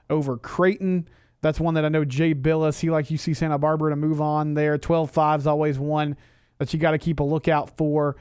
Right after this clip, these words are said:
Uh, Oklahoma, Missouri, I think is a good eight nine matchup. Both those teams at one point were hovering around the top ten, and then sort of as the year went on, uh, went in, got into some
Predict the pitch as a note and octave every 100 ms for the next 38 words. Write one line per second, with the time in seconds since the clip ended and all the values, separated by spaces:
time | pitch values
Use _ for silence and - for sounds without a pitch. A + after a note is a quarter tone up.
0 | - _ _ C#3+ D3 D3 F#3 F3+ F3+ E3
1 | D#3 B2+ E3 F3+ F3+ F3+ D3+ E3 D3+ C#3
2 | D3 E3+ E3+ D#3 D#3 E3 E3 E3 D#3+ F3
3 | D3 D#3+ E3 F3 D#3+ - E3+ E3 D3+ C#3
4 | D#3+ E3+ D3+ E3 E3 - - - - C#3+
5 | E3+ D#3+ D#3 D#3 D#3 C3 E3+ D3+ - -
6 | E3 E3 D#3+ D3+ - D3 D3 D3+ D#3 D3+
7 | D3 C3+ - _ _ - F3+ E3 D#3+ C#3+
8 | D#3 E3+ E3+ D#3+ D#3+ D#3 D#3 D#3+ D#3+ D#3+
9 | D#3 D3 C3 D3 C#3 C#3 C#3 D#3+ D#3 D3+
10 | D#3 D#3 D#3 D3+ D3 D3+ C#3